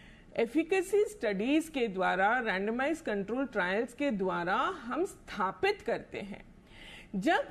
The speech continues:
हम बिना उसकी जानकारी के, जो हमें समझ में आ रहा है, उसको हम प्रोपेगेट करते हैं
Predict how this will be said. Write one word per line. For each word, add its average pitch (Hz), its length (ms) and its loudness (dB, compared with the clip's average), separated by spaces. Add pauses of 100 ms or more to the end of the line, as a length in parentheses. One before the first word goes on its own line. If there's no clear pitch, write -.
(140)
हम 262 480 0
बिना 240 520 0
उसकी 330 460 0
जानकारी 202 720 2
के, 220 400 2
जो 269 280 -2 (140)
हमें 269 340 2
समझ 240 400 -2
में 233 140 0
आ 175 200 2
रहा 180 200 2
है, 208 520 -2 (440)
उसको - 380 0
हम 339 580 0 (200)
प्रोपेगेट 269 540 0
करते 220 360 -2
हैं 240 460 -2